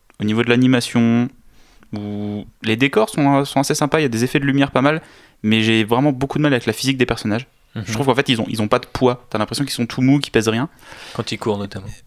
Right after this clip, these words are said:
Speaker 1: Ouais, même quand ils marchent, la manière qu'ils ont de se déplacer, ils ont les bras un peu ballants et tout. C'est tr-, c'est, ah, moi, je trouvais ça assez dérangeant. Euh, et le scénario, je trouvais le personnage principal inintéressant au possible, quoi. C'est
Speaker 2: Alors, on va, on va y revenir, mais avant que tu passes le micro à Constance, est-ce qu'il y a quelque chose que tu as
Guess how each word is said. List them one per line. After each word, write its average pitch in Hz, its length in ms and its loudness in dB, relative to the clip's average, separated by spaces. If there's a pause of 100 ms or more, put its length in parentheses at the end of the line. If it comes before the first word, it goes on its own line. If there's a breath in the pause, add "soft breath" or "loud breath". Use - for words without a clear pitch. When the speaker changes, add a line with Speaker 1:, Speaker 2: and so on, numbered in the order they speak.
(120)
Speaker 1:
Ouais, 139 300 4
même 196 160 2
quand - 240 0
ils 147 60 -2
marchent, 147 320 2
la 117 80 2
manière 131 180 2
qu'ils 135 160 -2
ont 139 40 4
de 135 60 2
se 139 40 2
déplacer, 131 460 0
ils 147 180 -2
ont 117 40 2
les 113 120 2
bras 123 160 0
un 123 80 0
peu 123 140 0
ballants 127 440 4
et 123 60 0
tout. 123 340 -4
C'est - 160 -16
tr-, - 140 -16 (340)
c'est, - 300 -10
ah, - 80 0
moi, 120 160 0
je 127 60 -4
trouvais 120 140 2
ça 131 100 -2
assez - 120 -6
dérangeant. 127 400 -2 (840 loud breath)
Euh, 110 260 -2
et 117 120 0
le 117 200 2
scénario, 120 400 0
je 127 100 -8
trouvais - 180 -4
le 92 80 0
personnage - 280 -8
principal - 440 -8
inintéressant 107 640 -2
au 95 40 -6
possible, - 380 -8
quoi. - 120 -20 (240)
C'est - 160 -8
Speaker 2:
Alors, 113 140 2
on 110 80 4
va, 123 200 2
on 135 80 0
va 135 140 4
y 151 80 4
revenir, 127 480 4
mais 113 220 2
avant 117 340 2
que - 160 -4
tu 107 160 -6
passes 120 300 -2
le 113 40 -2
micro 107 300 -2
à 110 60 2
Constance, - 440 -6
est-ce - 120 -10
qu'il 113 100 -4
y - 40 -4
a - 0 -
quelque 110 160 -4
chose - 180 -4
que - 100 -6
tu 110 200 -4
as - 100 -2